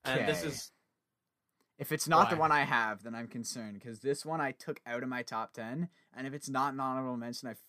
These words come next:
Speaker 2: feel like it's gonna be on the list, so I kinda hope
Speaker 1: Right.
Speaker 2: it's here.
Speaker 1: Okay, well, uh, my last one isn't even a country album.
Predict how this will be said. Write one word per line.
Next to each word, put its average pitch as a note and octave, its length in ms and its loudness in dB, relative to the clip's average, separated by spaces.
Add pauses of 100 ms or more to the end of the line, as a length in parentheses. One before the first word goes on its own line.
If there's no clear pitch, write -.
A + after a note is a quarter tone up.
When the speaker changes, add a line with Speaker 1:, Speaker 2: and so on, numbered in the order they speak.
Speaker 2:
feel C3 160 -2
like B2 160 -2
it's B2 140 -6
gonna A#2+ 180 0
be A2+ 140 0
on A2 140 0
the G#2+ 100 -2
list, G2+ 440 -8
so - 180 -4
I A2+ 40 2
kinda B2+ 260 0
hope A#2 180 0
Speaker 1:
Right. C#3 100 4
Speaker 2:
it's C3 100 -2
here. A#2+ 300 -4 (760)
Speaker 1:
Okay, C3 460 -2
well, D3+ 400 4
uh, C#3 320 4
my D3 140 0
last E3 340 2
one F3 160 2
isn't D#3 280 -2
even C#3 200 -6
a C#3 80 -6
country D3 460 -4
album. A#2+ 340 0